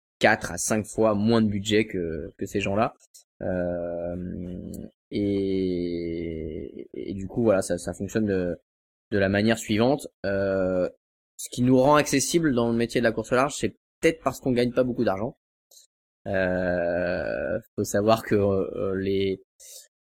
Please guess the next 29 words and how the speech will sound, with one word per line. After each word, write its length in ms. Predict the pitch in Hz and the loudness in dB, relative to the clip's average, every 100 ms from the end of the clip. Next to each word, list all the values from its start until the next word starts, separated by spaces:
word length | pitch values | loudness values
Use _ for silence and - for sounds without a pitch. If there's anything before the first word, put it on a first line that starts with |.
| - | -4
on 80 | 95 | 2
va 120 | 92 | 2
dire 280 | 107 113 - | 6 4 4
que 100 | 101 | 0
les, 240 | 95 92 | 2 2
les, 200 | 92 92 | 2 2
les, 280 | 92 92 90 | 2 0 0
les 140 | 90 92 | -2 -4
skippers 340 | - 113 117 | -8 -4 2
en 160 | 110 95 | 2 2
course 300 | 107 - 107 | -4 -2 2
au 60 | |
large 260 | 107 117 - | 4 4 0
qui, 280 | - 101 98 | -8 -6 -2
euh, 580 | 90 90 90 87 87 85 85 _ - | 0 0 -2 -2 -4 -6 -8 _ -8
qui 120 | 101 | -4
gagnent 320 | 98 98 98 | 0 2 2
bien 420 | 98 113 120 127 127 | 2 4 4 4 2
sont, 400 | - 98 95 92 | -2 -4 -4 -6
sont, 360 | - 95 92 | -6 -4 -4
sont 240 | 90 - 92 | -6 -8 -6
payés 360 | - 101 110 | -2 2 2
comme 280 | 110 95 92 | 2 -2 -2
des, 640 | 92 90 87 87 90 87 101 | 0 -2 -2 -2 -4 -6 -10
des 280 | 110 90 90 | -8 -8 -8
très 300 | - 110 107 | 0 2 4
bons 280 | 117 123 | 4 2
cadres 440 | 120 113 110 98 95 | 4 4 4 2 -2
supérieurs. 680 | - 107 98 107 127 - | -4 0 2 4 2 0